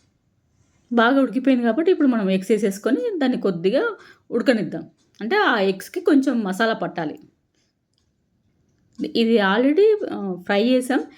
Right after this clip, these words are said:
ఘాట్లు పెట్టుకున్నాము కాబట్టి ఆ మసాలా అనేది ఇంకిపోతుంది అందులో.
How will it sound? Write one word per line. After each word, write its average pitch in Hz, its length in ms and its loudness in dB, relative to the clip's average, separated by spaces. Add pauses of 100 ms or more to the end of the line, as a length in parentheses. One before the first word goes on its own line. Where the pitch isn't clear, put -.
(280)
ఘాట్లు 226 380 0
పెట్టుకున్నాము 180 760 -2 (300)
కాబట్టి 240 380 -2 (100)
ఆ 381 40 -4
మసాలా 254 480 0
అనేది 254 260 0
ఇంకిపోతుంది 285 520 0
అందులో. 160 320 -6